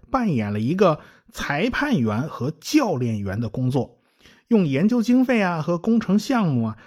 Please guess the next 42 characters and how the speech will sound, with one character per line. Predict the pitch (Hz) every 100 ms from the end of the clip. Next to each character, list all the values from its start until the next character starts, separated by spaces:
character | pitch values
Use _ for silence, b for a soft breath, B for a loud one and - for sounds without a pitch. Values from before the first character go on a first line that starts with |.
| b
它 | - 220
当 | 254 277 294
作 | 247
指 | 147 - 226 220
挥 | - 247 262
棒 | 294 254 107 101
来 | 127 190
调 | - 311 208 180
动 | 277 202
国 | - 113 180
内 | 196
最 | 170 - 330 240
顶 | - 147 95 98
尖 | 208 226
儿 | 240
的 | 214
力 | 202 110
量 | 110 101 B B
参 | - - 175 151
加 | 180 151
国 | - 113 135
防 | 127
研 | 123 120
发。 | 156 156 - b b b b
其 | - 240
实 | 240
nasa | 233 185 254 339 269
也 | 92
是 | - 120
这 | 139
么 | 101
干 | 127 90
的， | 92 _ _ _
军 | 226 220
方 | 220 214
它 | 202
也 | 185 -
是 | - 131
这 | 135
么 | 98
干 | 117
的。 | 92